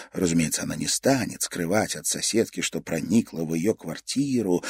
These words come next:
Но сколько времени она здесь провела, Глории знать не обязательно. Прошла в кухню и просияла. Цветы!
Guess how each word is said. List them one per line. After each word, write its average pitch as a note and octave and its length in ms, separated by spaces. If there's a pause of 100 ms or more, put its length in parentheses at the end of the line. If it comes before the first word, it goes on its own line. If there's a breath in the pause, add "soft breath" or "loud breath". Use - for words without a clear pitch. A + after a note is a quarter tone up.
(160 loud breath)
Но F#2+ 220
сколько - 760
времени A#2 680
она F#2 320
здесь F2+ 380
провела, F#2+ 680 (400 loud breath)
Глории G2 520
знать G2 360
не G2+ 140
обязательно. F2+ 1120 (800)
Прошла E2+ 680
в - 120
кухню A1+ 840 (880)
и G2 100
просияла. D#2+ 880 (480 loud breath)
Цветы! - 1300